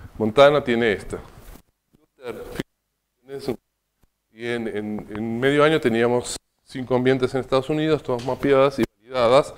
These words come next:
en cruzamientos entre los distintos haplotipos para ver el, el, el resultado. Y el resultado era, era muy claro, el haplotipo dos tenía más espiguillas por espiga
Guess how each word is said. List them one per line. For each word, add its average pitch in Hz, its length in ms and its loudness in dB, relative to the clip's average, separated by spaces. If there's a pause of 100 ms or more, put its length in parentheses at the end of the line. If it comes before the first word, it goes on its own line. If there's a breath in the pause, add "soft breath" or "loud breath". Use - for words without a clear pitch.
(240 loud breath)
en 107 80 -8
cruzamientos 127 640 2
entre 104 160 -2
los 104 200 -2
distintos 101 400 -12
haplotipos 139 720 -4 (400 loud breath)
para 101 180 0
ver 107 180 4
el, 90 260 2
el, 85 440 -2 (760 loud breath)
el 82 640 -4
resultado. 85 640 -6 (1300 soft breath)
Y 113 60 -2
el 127 80 2
resultado 151 320 2
era, 147 240 8
era 127 180 8
muy 123 280 0
claro, 151 560 4
el 107 120 2
haplotipo 107 480 0
dos 139 280 4
tenía 107 280 0
más - 160 -20
espiguillas 117 520 -6
por 101 160 -4
espiga 117 440 0